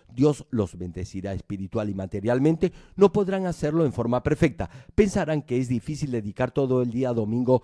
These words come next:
solo al Señor, es decir, abstenerse de trabajar o de salir a divertirse. Por eso, muchos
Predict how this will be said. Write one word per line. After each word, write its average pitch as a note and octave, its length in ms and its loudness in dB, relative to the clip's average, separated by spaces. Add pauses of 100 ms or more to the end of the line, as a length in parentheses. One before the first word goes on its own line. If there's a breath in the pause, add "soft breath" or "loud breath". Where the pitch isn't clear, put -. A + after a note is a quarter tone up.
(120 soft breath)
solo B2 300 2
al C3 80 -2
Señor, D#3 380 6 (120 soft breath)
es E3 140 2
decir, E3 340 0 (160 loud breath)
abstenerse B2+ 680 -2
de G#2+ 100 -4
trabajar C3+ 560 -2 (160 soft breath)
o F#3 140 4
de D3 100 0
salir A2+ 460 -2
a A#2+ 100 -2
divertirse. C3+ 640 0 (260 soft breath)
Por G#3 160 6
eso, D3+ 280 2 (180 soft breath)
muchos G#3+ 580 2